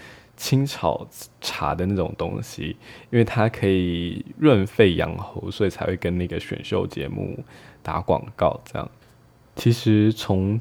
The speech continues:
这个地方就可以看出来，我们常常对一个东西或一个地方有一些特别的想象或者是刻板印象，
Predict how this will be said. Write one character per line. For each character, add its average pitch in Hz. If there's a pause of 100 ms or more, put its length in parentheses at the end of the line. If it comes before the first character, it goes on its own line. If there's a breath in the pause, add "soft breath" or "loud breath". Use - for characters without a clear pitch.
(100)
这 151
个 110
地 117
方 104
就 113
可 101
以 87
看 95
出 95
来， 78 (1080 soft breath)
我 101
们 110
常 117
常 117
对 139
一 98
个 95 (120)
东 110
西 113
或 107
一 87
个 95
地 98
方 87
有 80
一 85
些 90
特 -
别 82
的 85
想 -
象 87
或 98
者 65
是 82 (160)
刻 -
板 80
印 90
象， -